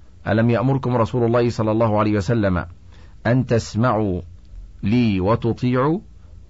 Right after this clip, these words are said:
قالوا: "بلى". قال: "فادخلوها". فنظر بعضهم إلى بعض وقالوا:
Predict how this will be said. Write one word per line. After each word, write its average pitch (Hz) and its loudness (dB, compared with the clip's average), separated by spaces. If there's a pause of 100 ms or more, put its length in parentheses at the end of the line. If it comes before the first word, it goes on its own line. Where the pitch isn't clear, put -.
قالوا: 104 2
"بلى". 117 2 (1160)
قال: 123 2 (200)
"فادخلوها". 117 2 (360)
فنظر 123 2
بعضهم 127 2
إلى 123 4
بعض 113 0 (100)
وقالوا: 104 0